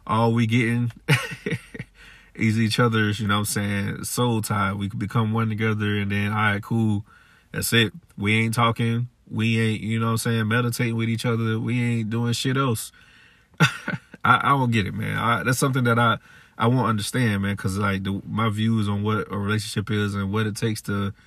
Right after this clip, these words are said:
to build, like, a, a partnership with an individual, like, it goes way farther than just being physical with that person. So it's crazy, man.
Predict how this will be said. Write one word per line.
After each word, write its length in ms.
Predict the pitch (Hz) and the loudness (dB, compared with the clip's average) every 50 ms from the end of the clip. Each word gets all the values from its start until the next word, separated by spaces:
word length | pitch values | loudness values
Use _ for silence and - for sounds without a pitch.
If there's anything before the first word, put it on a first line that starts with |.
| - - _ - _ _ _ | -20 -20 _ -20 _ _ _
to 120 | - 104 95 | -2 -2 0
build, 440 | 87 104 113 117 113 110 104 - | 2 2 4 4 4 4 2 0
like, 180 | 98 98 92 92 | -2 -4 -2 -4
a, 100 | 95 101 | -4 -6
a 160 | 95 - 98 | -6 -6 -8
partnership 580 | 95 - - 117 113 110 110 - - - 107 104 | -6 0 0 0 2 2 -2 -4 -2 -2 -2 -2
with 120 | 98 95 | -2 -4
an 60 | 98 | -6
individual, 640 | 90 101 104 104 98 98 98 98 98 98 95 98 98 101 107 | -6 -6 -6 -4 -4 -4 -4 -2 -2 -2 -2 -4 -4 -4 -4
like, 220 | 101 98 95 95 | -2 -2 -2 -2
it 60 | 98 | -2
goes 260 | 98 104 107 101 101 98 | -2 -2 -2 -2 -2 -2
way 180 | 98 104 101 | -2 -2 -2
farther 400 | 98 - - 110 104 104 98 101 | -2 -2 -2 -2 -2 -2 -2 -4
than 180 | 92 92 98 95 | -4 -4 -6 -6
just 280 | 95 107 98 92 - | -4 -4 -6 -6 -6
being 280 | - 98 98 101 101 98 | -6 -4 -4 -4 -4 -6
physical 460 | 98 - - 110 107 101 - - 90 | -8 -4 -4 -4 -4 -4 -6 -8 -8
with 200 | 95 82 80 - | -8 -8 -10 -10
that 160 | - - - | -10 -12 -12
person. 380 | - - - - - - - 143 | -10 -12 -12 -12 -12 -14 -14 -14
So 280 | 127 - - - - 127 _ _ _ _ _ _ _ _ _ _ _ _ _ _ _ _ _ _ _ _ _ _ | -12 -12 -10 -10 -10 -12 _ _ _ _ _ _ _ _ _ _ _ _ _ _ _ _ _ _ _ _ _ _
it's 140 | - - 107 | -10 -10 -10
crazy, 360 | - - 107 104 101 95 - - | -6 -4 -2 -2 -2 -4 -6 -8
man. 460 | - - - - - - - 127 120 | -10 -12 -10 -12 -12 -12 -12 -12 -14